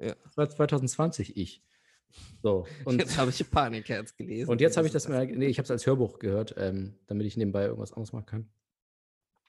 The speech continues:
Speaker 2: Ein Buch lesen kann. <laughs> Autofiktion. Äh, <laughs> nee, und jetzt habe ich mal selber, äh, ein bisschen was gesammelt für einen Roman. Und da habe ich gemerkt, äh, wenn ich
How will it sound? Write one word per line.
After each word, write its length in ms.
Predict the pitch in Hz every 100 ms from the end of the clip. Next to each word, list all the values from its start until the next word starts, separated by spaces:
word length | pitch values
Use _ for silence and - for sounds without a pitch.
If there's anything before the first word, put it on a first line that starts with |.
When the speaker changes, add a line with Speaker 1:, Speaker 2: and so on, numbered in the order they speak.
| _ _ _
Speaker 2:
Ein 80 | 98
Buch 160 | 120 117
lesen 340 | 123 - 185
kann. 220 | - 131 - _ _ _
<laughs> 160 | 120 -
Autofiktion. 720 | 113 135 135 117 - 113 104 - - - - _
Äh, 260 | 127 117 120 - - - - _ _ _ _
<laughs> 720 | - _ _ - - - -
nee, 140 | 117 -
und 280 | 123 123 - -
jetzt 200 | 156 170
habe 100 | 175
ich 120 | -
mal 100 | 143
selber, 440 | 123 185 180 170 -
äh, 120 | 135
ein 120 | 131
bisschen 240 | 147 147
was 140 | 127 -
gesammelt 340 | 120 127 147
für 120 | -
einen 80 | 120
Roman. 400 | 110 117 131 190 - _ _ _ _ _ _ _ _ _ _ - - - _
Und 260 | 135 127 120 123
da 120 | 135
habe 140 | 175
ich 100 | 160
gemerkt, 500 | 127 120 127 151 120 - _ _ _
äh, 180 | 117 117
wenn 220 | 117 139
ich 320 | 165 - -